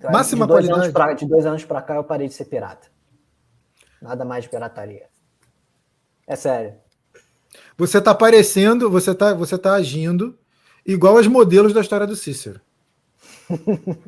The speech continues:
Speaker 1: Não tinha nada de modelo, mas enfim, seguimos o jogo. Muito obrigado a todos pela participação, a todos que comentaram, participaram. Se inscrevam no canal, valeu, até a próxima. Saudações tricolores. Tchau, tchau, gente.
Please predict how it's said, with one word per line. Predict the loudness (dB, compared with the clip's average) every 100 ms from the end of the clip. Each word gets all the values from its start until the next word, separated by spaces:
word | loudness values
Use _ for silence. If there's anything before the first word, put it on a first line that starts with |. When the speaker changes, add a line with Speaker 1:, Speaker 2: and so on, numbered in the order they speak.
| -20 _ -20 -8 -2 0 0 -4 -14 -14 -14 -14 -16 _ _ -20 -18 -6
Speaker 1:
Não | -2
tinha | 2 4
nada | 4 2
de | 2
modelo, | 4 4 4 2
mas | 2 2
enfim, | 0 -2 -6 -8 -20
seguimos | -12 -6 -2 0 0
o | 0
jogo. | 0 0 0
Muito | 0 4
obrigado | 4 4 2 2
a |
todos | 0 0
pela | 0 -4
participação, | -2 -6 -4 -6 -4 -4
a |
todos | -4 -6
que | -6
comentaram, | -4 -2 0 2 2
participaram. | 2 -2 -4 -4 0 0 -2 -8 -20 _ -8
Se | -4
inscrevam | 0 4 6 6
no | 4
canal, | 4 4 4 2 0 -10
valeu, | 0 4 6 8 6 4 -2
até | -8 -2
a | 0
próxima. | 0 0 0 0 -2
Saudações | -2 0 0 -2 -4
tricolores. | -4 -4 -4 -4 -6
Tchau, | -8
tchau, | -4 -4
gente. | -4 -6 -8 -16